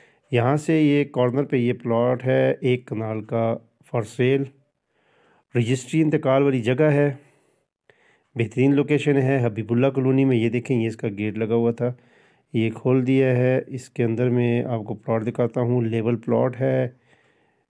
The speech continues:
गाड़ी सीधी, देखें, ये रोड इस पे आ गया। ये देखें, ये प्लॉट है और जो इसकी डिमांड है, अठारह लाख रुपए per मरला इसकी डिमांड है। ऑनर के साथ मीटिंग पॉसिबल है और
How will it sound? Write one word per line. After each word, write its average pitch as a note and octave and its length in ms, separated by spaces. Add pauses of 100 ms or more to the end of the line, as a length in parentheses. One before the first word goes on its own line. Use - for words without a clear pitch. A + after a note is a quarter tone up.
(180)
गाड़ी A#2+ 460
सीधी, B2+ 640 (340)
देखें, B2 280
ये A#2+ 220
रोड A2 240
इस A2+ 120
पे A2+ 120
आ A2 160
गया। A#2+ 200 (1120)
ये C3 60
देखें, B2 220
ये A#2+ 120
प्लॉट A2+ 320
है G#2+ 160 (720)
और D3+ 120
जो D3+ 100
इसकी D3 180
डिमांड C3+ 400
है, D#3+ 240 (400)
अठारह F3+ 360
लाख B2+ 260
रुपए C3 260
per C#3 160
मरला B2 320
इसकी A#2+ 260
डिमांड A#2 420
है। D3+ 220
ऑनर D3+ 300
के D#3 120
साथ B2+ 180
मीटिंग A2+ 320
पॉसिबल C#3 440
है D3+ 160 (840)
और A#2+ 360